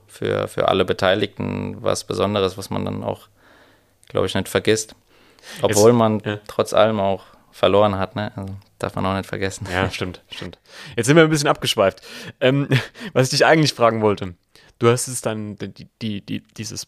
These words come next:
Speaker 2: dieses Tagebuch im Kicker verfasst und jetzt kommt jetzt die Medienkarriere. Bist du jetzt Experte beim, in verschiedenen T-V-Sendern?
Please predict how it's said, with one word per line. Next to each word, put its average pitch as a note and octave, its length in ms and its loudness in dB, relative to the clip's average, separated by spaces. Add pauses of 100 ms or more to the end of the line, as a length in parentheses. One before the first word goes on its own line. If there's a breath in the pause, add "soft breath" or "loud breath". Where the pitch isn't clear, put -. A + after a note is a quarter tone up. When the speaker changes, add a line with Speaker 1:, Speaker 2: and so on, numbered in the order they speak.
(140)
Speaker 2:
dieses G#2+ 180 -10
Tagebuch C3 560 -2
im G#2+ 120 -8
Kicker D3 260 0
verfasst - 640 -6 (540)
und G2 180 -4
jetzt - 440 0 (200)
kommt A2 200 -2
jetzt A#2 220 -6
die G2+ 60 0
Medienkarriere. B2+ 920 -4 (240)
Bist - 220 -4
du A2+ 40 0
jetzt G#2+ 140 -2
Experte A2 460 -2
beim, G#2 680 -4
in G#2 140 -10
verschiedenen G#2+ 640 -6 (240)
T-V-Sendern? C3 680 -2